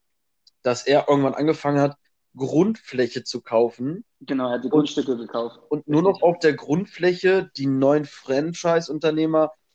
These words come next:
Speaker 1: bauen ließ. So konnte er mehr Einnahmen generieren, äh, weil er mehrere Einnahmequellen hatte.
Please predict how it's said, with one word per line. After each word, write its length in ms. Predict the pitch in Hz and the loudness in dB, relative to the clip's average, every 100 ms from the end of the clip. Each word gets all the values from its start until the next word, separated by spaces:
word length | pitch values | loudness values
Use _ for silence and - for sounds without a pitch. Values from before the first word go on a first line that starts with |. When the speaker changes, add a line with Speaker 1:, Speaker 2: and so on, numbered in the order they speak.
| _ - | _ 0
Speaker 1:
bauen 340 | 127 175 165 | 2 4 2
ließ. 540 | 113 113 170 226 - - - - | 0 0 -2 -4 -10 -18 -20 -18
So 220 | 120 143 | -4 -2
konnte 340 | 143 151 165 160 | 2 2 2 0
er 380 | 135 143 143 - | 4 6 6 4
mehr 280 | 131 143 - | 2 2 2
Einnahmen 460 | 143 165 160 160 | 0 2 0 0
generieren, 640 | 143 160 156 147 160 165 160 _ _ _ _ | 0 2 0 0 -2 -2 -6 _ _ _ _
äh, 400 | 139 139 139 135 - | 2 6 6 4 2
weil 180 | 131 139 | 4 6
er 160 | 135 | 6
mehrere 320 | 135 147 131 | 4 2 2
Einnahmequellen 640 | - 135 131 131 - 180 127 | 0 0 0 0 2 2 2
hatte. 280 | 113 92 | -6 -10